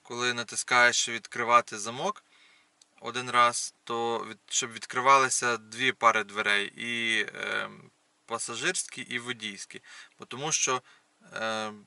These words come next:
ну, я мушу тикати кілька разів, щоб воно відкрилось. Там перший раз відкриваються водійські двері, другий раз відкриваються пасажирські двері,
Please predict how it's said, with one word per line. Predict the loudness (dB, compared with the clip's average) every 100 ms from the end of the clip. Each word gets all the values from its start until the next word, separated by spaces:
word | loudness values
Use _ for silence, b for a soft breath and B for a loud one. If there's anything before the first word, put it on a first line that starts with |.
| -14
ну, | -8 -2
я | -2
мушу | -2 -4 -8
тикати | -6 -6 -6 -8 -8
кілька | -8 -10 -6 -6
разів, | -4 -4 -4
щоб | -6 -8
воно | -10 -6 -6
відкрилось. | -8 -8 -6 -4 -8 B B B B B -10
Там | -10 2
перший | 2 4 0
раз | 0 -2 -6
відкриваються | -10 0 2 4 2 -4
водійські | -8 -6 -4 -4 -4 0 -2 -2 -18
двері, | -6 4 4 4
другий | 0 -2 0 0
раз | 0 -2
відкриваються | -6 0 4 6 4 -2
пасажирські | -8 -8 -4 -4 -4 -8
двері, | -2 2 2